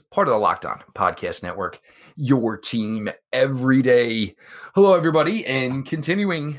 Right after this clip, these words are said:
um, which, you know, obviously we had a Victory Friday, but for now, the third Monday in a row of Victory Monday here on Locked On Browns.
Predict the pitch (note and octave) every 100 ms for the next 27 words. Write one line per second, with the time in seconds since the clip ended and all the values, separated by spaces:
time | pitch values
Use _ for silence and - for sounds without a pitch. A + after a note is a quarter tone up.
0 | A#2+ A#2 A#2+ A2+ G#2+ A2+ A2+ - - -
1 | F#2 F2+ F2 F2+ - F2+ G2 F2+ E2 G2+
2 | F2 D#2+ - G2 B2+ G#2+ G#2+ G#2 F#2 F2+
3 | F#2 G#2 G2 F#2 F2+ - G2+ G2 F#2+ F#2
4 | - - - C#3+ C#3+ D3 C#3 C3 D#3+ C#3+
5 | A2 A2+ A2 - A2+ G#2 B2 B2+ A#2 G2+
6 | A#2 G#2 F#2 G2 _ B2 G2+ F#2+ F#2 F2+
7 | - G2 F#2 G2 G2 G2